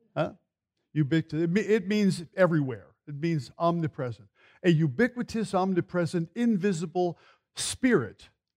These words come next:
who exerts a force or an influence which is constant, inescapable, and omnipresent.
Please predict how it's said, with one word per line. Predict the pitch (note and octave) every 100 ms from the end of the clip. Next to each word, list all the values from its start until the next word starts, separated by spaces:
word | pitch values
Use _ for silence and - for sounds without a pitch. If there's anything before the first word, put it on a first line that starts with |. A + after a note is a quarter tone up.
| _ _ _ _ _ _ _ _
who | - A3+
exerts | F#3 B2 A3+ -
a | F#3
force | - A#3+ G3+ C3 - -
or | F3+
an | F3 F#3+
influence | A#3 A#3 F#3+ C#3 F#2+ - - - _ _ _
which | F3+ F3
is | F3+ -
constant, | - G#3+ A3+ - A#3 A3+ - _ _ _ _
inescapable, | C4 A#3+ - G#3+ G3 G3 D3+ D#3+ D3+ D3 _ _ _ _ _
and | F3 E3 E3 D3+ - _ _
omnipresent. | E3+ E3 D#3+ - B2 G#2+ -